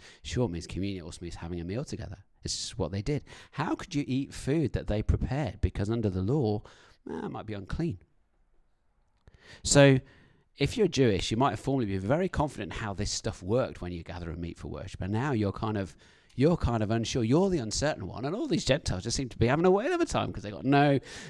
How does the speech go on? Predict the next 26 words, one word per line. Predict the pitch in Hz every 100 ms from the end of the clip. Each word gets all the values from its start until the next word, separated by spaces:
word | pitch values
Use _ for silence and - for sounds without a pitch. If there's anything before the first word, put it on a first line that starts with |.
| -
background | - 139 151 143
and | 139 131
they're | 123 131
kind | 156 156
of |
cracking | - 151 - 147
on. | 156 143
"Oh, | 190 370 285
this | 233 285
is | 330
fantastic." | 285 311 - - 156
You'll | 131
go, | 117 - - -
"Is | 151
it? | 220 220
Yeah? | 127 165 220 220
Is | - 147
this | 156 185
right? | 202 -
Am | 170
I |
doing | 170 180
the | 185
right | 180 175
thing?" | 196 226 - - - - -
So | - 147 143